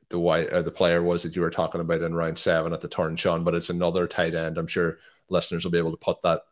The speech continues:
piece of the jigsaw together for themselves. So I think Hawkinson could have been interesting there at the, the J S N spot. You mentioned then, and a bit like we talked about in round three, once you go past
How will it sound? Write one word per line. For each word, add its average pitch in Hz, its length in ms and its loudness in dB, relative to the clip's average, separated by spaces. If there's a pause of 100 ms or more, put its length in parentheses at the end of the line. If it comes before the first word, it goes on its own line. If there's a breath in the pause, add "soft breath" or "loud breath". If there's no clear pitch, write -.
(200)
piece 98 220 -2
of 90 60 0
the 85 60 2
jigsaw 85 380 0
together 80 320 -2
for - 80 -4
themselves. 80 400 -2
So 98 80 2
I 90 60 4
think 113 260 0 (300 soft breath)
Hawkinson 101 460 2
could 92 120 0
have 90 100 -2
been 90 100 0
interesting 85 560 -2
there 82 240 0
at 82 120 -4
the, 85 120 -4
the 85 160 -6
J 82 220 0
S 80 160 -2
N 80 160 0
spot. - 340 2 (360 loud breath)
You 98 100 0
mentioned 117 400 4
then, 95 180 6
and 98 180 0
a 101 100 2
bit 120 180 2
like - 140 2
we 110 60 2
talked 101 260 2
about 92 180 2
in 90 120 2
round 90 280 0
three, 87 240 0
once 95 260 -4
you 107 60 -6
go 104 80 2
past 90 420 2